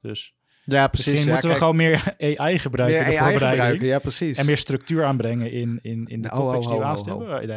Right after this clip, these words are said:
Speaker 1: nee, niet
Speaker 2: Ho,
Speaker 1: te
Speaker 2: ho,
Speaker 1: veel.
Speaker 2: structuur
Speaker 1: Eh,
Speaker 2: in
Speaker 1: eh,
Speaker 2: chaos?
Speaker 1: eh, eh.
Speaker 2: Nee, dat, dat gaat niet, hè?
Speaker 1: <laughs> Uit chaos komt uiteindelijk weer structuur.
Speaker 2: <laughs> Ja,
Speaker 1: En die moet je
Speaker 2: ja.
Speaker 1: weer afbreken tot chaos, want anders verandert er niks.
Speaker 2: Misschien moet dat onderwerp eens uitdiepen,
Speaker 1: Ja.
Speaker 2: onze naam. Ja.
Speaker 1: Ja, ja.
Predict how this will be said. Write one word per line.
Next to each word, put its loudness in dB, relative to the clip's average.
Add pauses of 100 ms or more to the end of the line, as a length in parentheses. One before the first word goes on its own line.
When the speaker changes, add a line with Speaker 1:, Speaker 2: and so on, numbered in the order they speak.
(220)
Speaker 1:
nee, -14
niet -10
Speaker 2:
Ho, -4
Speaker 1:
te -4
Speaker 2:
ho, -6
Speaker 1:
veel. -6
Speaker 2:
structuur -4
Speaker 1:
Eh, -8
Speaker 2:
in -6
Speaker 1:
eh, -8
Speaker 2:
chaos? -4
Speaker 1:
eh, -10
eh. -10
Speaker 2:
Nee, -8
dat, -4
dat -2
gaat 0
niet, -4 (200)
hè? -2
Speaker 1:
<laughs> 2
Uit 4
chaos 2
komt 2
uiteindelijk 2
weer 2
structuur. 2
Speaker 2:
<laughs> 4
Ja, 0
Speaker 1:
En 2
die 2
moet 2
je 2
Speaker 2:
ja. 2
Speaker 1:
weer 2
afbreken 0
tot -4
chaos, -2
want -4
anders -2
verandert 0
er -6
niks. -6
Speaker 2:
Misschien -8
moet -4
dat -2
onderwerp 0
eens -4
uitdiepen, -4
Speaker 1:
Ja. 2
Speaker 2:
onze 0
naam. -2
Ja. -4
Speaker 1:
Ja, -2
ja. -4